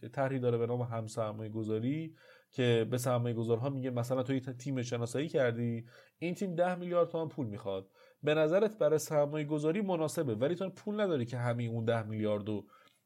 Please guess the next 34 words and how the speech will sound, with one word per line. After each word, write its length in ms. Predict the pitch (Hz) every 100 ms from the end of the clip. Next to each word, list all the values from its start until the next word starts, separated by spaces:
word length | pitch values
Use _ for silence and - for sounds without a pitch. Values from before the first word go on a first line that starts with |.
| _
تامین 360 | 123 117 113 107
بکنی، 460 | 104 107 101 95 _ _ _
هشت 320 | - 202 208
میلیارد 340 | 202 185 202 208
رو 60 |
من 200 | 202 202
میذارم، 480 | 151 123 127 123 123
دو 140 | 156 165
میلیارد 340 | 117 104 98
رو 60 | 98
تو 140 | 104
بذار، 420 | 98 95 92 87 _ _ _ _ _ _ 120
ولی 360 | 147 180 196
گزارش 420 | 156 143 143 139 143
ارزیابیشو 520 | 139 135 135 151 143
تو 100 | 156
آماده 340 | 170 170 170
بکن. 420 | 160 160 156 156 -
اصلاً 200 | 147 165
بررسی 460 | 139 139 139 185
این 80 | 165
که 100 | 151
این 60 | 127
تیم 140 | 143
مناسبه 460 | 127 127 127 139 127
برای 200 | 131 127
سرمایه 360 | 127 123 123
گذاری 260 | 123 120 123
یا 100 | 123
نه 100 | 143
رو 80 | 170
تو 120 | 165
انجام 420 | 113 98 101 92
بده. 200 | 92